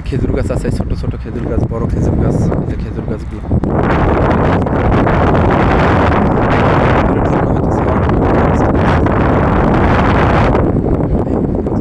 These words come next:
সুন্দর পরিবেশ। এটার ভিতরে কি আছে? এটার ভিতরে শুধু ফাঁকা জায়গায়,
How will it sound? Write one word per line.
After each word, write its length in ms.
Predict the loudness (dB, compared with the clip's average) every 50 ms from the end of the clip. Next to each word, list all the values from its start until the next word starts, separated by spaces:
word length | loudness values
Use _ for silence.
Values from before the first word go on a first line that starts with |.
| 0 0
সুন্দর 280 | 0 0 0 0 0 0 0 0 0 0 0 0 0 0 0 0 -2 -2 -2 -4 -4 -6 -4 -4
পরিবেশ। 340 | -4 -4 -4 -6 -4 -4 -4 -4 -4 -2 -2 -2 0 0 -2 -2 -4 -4 -6 -6 -4 -4 -4 -4 -2 -2 0 0 0 0 0 -2
এটার 160 | -2 -2 -2 -4
ভিতরে 240 | -2 -2 -2 0 0 0 0
কি 60 | 0 -2 -2
আছে? 180 | -2 -2 -2 -2 -2 -4 -4 -4 -4 -2 -4 -4 -4 -2 -4 -4 -4 -6 -8 -8 -8 -8 -6
এটার 160 | -6 -6 -6 -6
ভিতরে 220 | -4 -4 -4 -4 -4 -6
শুধু 160 | -6 -6 -8 -8 -8
ফাঁকা 220 | -10 -10 -10 -10 -10 -10
জায়গায়, 280 | -10 -10 -6 -6 -6